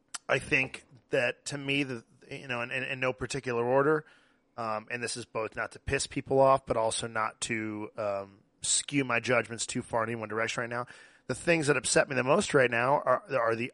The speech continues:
obvious systems of inequality in our society, which are predicated mostly toward minorities. Um, the complete lack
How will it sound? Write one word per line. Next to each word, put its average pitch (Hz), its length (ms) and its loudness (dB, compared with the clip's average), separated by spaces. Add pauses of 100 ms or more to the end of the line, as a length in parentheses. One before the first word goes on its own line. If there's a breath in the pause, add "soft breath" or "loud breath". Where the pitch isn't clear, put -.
obvious 160 480 8
systems - 600 -2
of 117 80 0
inequality 120 480 4
in 117 80 -2
our 113 100 0
society, 110 520 -2
which 117 280 -4 (420 soft breath)
are 120 120 8
predicated 120 580 4
mostly 117 320 2
toward 113 300 2
minorities. 107 580 -2 (640 soft breath)
Um, 127 640 8
the 135 480 4
complete 208 680 -2
lack 135 520 4